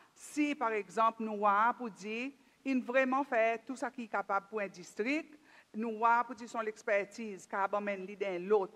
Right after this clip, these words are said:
pour lui aider encore. Tout ça, là, il prend en compte. Il, rotation est liée,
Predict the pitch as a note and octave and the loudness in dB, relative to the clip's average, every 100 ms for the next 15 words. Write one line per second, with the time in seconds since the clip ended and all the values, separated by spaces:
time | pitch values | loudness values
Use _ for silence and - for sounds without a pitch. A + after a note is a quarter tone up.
0 | - G#3 F#3+ G#3 - G#3+ F3+ G3+ F#3+ F3+ | -8 -8 -6 -6 4 4 6 2 2 2
1 | A3 A#3+ C#4+ G4 - - - - _ G4 | 4 8 8 4 -2 -20 -20 -20 _ 0
2 | B4+ D#5 B4 D4+ C#4 C4 C4+ A#3+ - F3+ | 2 2 2 0 0 -4 -4 -6 -4 -8
3 | - D4 - - B3 D#4+ G#4 G#4+ G#4+ G#4 | -6 -8 -10 -12 -12 -2 0 0 -2 -4
4 | F#4 E4+ C#4 G3+ | -6 -2 0 0